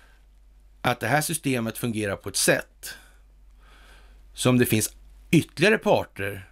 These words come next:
som inte är medvetna om. Det är helt säkert också. Faktiskt. Och där har vi det.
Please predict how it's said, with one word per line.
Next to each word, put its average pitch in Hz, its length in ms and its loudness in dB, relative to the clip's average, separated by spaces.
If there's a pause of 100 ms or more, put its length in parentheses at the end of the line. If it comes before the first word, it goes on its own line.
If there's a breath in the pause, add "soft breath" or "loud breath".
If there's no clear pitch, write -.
(120)
som 120 200 -4
inte 101 200 -4
är 92 40 -2
medvetna 123 640 0
om. - 220 -10 (3000)
Det 233 300 4
är 196 40 2
helt 117 260 -2
säkert - 400 -4
också. 123 400 -2 (1200 loud breath)
Faktiskt. - 600 -6 (1080 loud breath)
Och 170 340 8
där 190 160 6
har 131 200 4
vi - 80 -8
det. - 180 -8